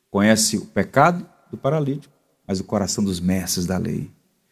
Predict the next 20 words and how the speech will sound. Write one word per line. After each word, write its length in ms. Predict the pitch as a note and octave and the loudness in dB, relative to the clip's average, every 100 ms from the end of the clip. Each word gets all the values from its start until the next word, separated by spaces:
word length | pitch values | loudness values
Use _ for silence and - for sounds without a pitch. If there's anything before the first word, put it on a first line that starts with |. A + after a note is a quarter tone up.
| _ - - | _ -16 2
Sem 200 | - E3+ | 4 6
que 80 | F#3 | 6
ninguém 300 | E3+ D3 G#3 | 6 6 4
dissesse 420 | D3+ F#3+ F#3 D#3+ | 6 4 4 4
nada, 460 | C#3 C#3 C3+ D3 - | 4 4 2 -2 0
ele 160 | C3 | 0
demonstra 480 | B2+ C3+ B2+ D3+ D3+ | 4 4 6 4 4
conhecer 320 | - C#3+ C3 | 2 4 4
o 60 | C#3+ | 2
coração 480 | C#3 C3 A#2+ - C3+ | 4 4 4 2 2
humano, 380 | C3 C#3+ B2+ | 2 2 4
e 60 | G#2 | 4
ele 140 | C3 | 6
viu 200 | A#2+ C3+ | 4 4
a 40 | C#3+ | 4
crítica 460 | - C#3+ E3+ - | 4 4 4 4
dos 160 | C3 A2+ | 0 0
escribas, 600 | A#2+ - - C#3+ E3+ F2+ | 0 0 -2 0 0 0
está 320 | - - D#3 | 0 2 4
blasfemando. 1080 | D3 - C3+ - - D3 B2 B2 F#3+ F3 E2+ | 2 -2 -2 0 2 2 6 8 8 6 2